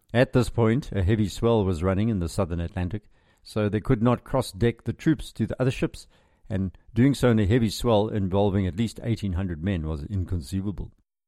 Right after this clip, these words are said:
The first suggestion was send the ships to South Georgia to do it there, but this would have delayed the landings. Some were suggesting it be done on a one-on-one basis on the so-called Jack Stay method, which would have taken at least twenty-four hours, and that was on a good day.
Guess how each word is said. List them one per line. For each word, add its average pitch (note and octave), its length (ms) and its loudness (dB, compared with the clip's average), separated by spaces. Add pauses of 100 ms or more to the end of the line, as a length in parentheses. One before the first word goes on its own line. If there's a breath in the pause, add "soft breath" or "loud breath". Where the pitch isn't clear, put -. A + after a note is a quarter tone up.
(200)
The A2 80 -4
first D3+ 240 6
suggestion A2+ 560 2
was A#2 160 4
send B2 220 4
the G#2+ 60 2
ships - 260 -2
to G#2+ 100 -6
South A#2 320 0
Georgia A2 400 2
to F#2+ 140 -6
do A2+ 160 2
it D#2+ 100 -2
there, B2+ 220 4 (320 soft breath)
but F#2 140 -6
this - 200 2
would G#2+ 120 -2
have D#2 140 0
delayed G2+ 360 4
the G2 80 2
landings. G#2+ 500 0 (640)
Some F#3 320 6
were A2 120 6
suggesting A2 460 0
it G#2 120 0
be A#2 100 2
done B2 380 4
on B2 160 2
a A2+ 80 4
one-on-one A#2 800 2
basis C3 440 0
on G2+ 160 -2
the F#2+ 80 -4
so-called G2 540 -2
Jack G#2+ 260 -2
Stay G#2 320 -2
method, G2+ 400 0 (400 soft breath)
which - 160 -6
would F2+ 120 -4
have D#2+ 120 -8
taken G2 320 -2
at E2 80 -6
least F2+ 260 -6
twenty-four F2 440 -6
hours, F2 340 -4
and G2 140 0
that G#2 120 0
was G2+ 140 2
on A2+ 100 4
a A2+ 60 4
good A2 300 2
day. D#2+ 240 -6